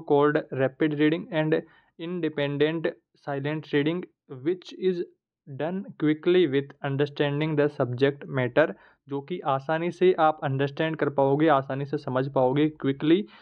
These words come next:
सारे सब्जेक्ट मैटर को। साइलेंट रीडिंग के अंतर्गत ये आता है।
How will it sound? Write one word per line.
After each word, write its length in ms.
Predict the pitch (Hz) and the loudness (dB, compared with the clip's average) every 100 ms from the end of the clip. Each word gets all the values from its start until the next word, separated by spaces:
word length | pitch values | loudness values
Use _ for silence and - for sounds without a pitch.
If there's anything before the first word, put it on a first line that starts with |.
| _ | _
सारे 400 | - 143 139 175 | -2 0 0 -2
सब्जेक्ट 460 | - 147 131 143 143 | -2 -4 0 -2 -2
मैटर 300 | 135 123 135 | -4 0 0
को। 220 | 135 147 | 2 0
साइलेंट 480 | 156 139 127 131 135 | 0 -2 0 -2 0
रीडिंग 260 | 127 123 123 | 0 0 -2
के 80 | |
अंतर्गत 400 | 135 120 120 123 127 | -4 -2 0 0 0
ये 200 | 139 - _ | -2 -4 _
आता 200 | 131 - | -4 -4
है। 180 | 117 151 | -6 -10